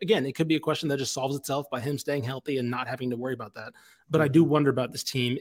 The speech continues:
Speaker 1: if he's not going at this level. 'Cause right now he's playing, like, you know, easily, you know, we talked about Jelly Walker last year. Like, he's easily looking like a conference player of the year, right? Like,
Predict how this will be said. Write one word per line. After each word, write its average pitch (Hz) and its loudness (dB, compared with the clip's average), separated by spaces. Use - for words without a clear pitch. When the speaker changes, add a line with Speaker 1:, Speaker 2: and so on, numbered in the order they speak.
Speaker 1:
if 143 -2
he's 120 -6
not 123 -4
going 160 8
at - 0
this - 0
level. 117 2
'Cause 120 -2
right 202 2
now 254 2
he's 180 4
playing, 160 4
like, 131 0
you 214 0
know, 123 -2
easily, 151 0
you - -2
know, 135 2
we 131 2
talked 143 2
about 127 0
Jelly 143 2
Walker 131 2
last 127 -4
year. 120 -6
Like, 117 -8
he's 135 -6
easily 135 0
looking 123 -2
like 117 -4
a 113 -10
conference 117 -10
player 123 -6
of 107 -10
the 165 -12
year, 131 -12
right? 127 -6
Like, 127 -8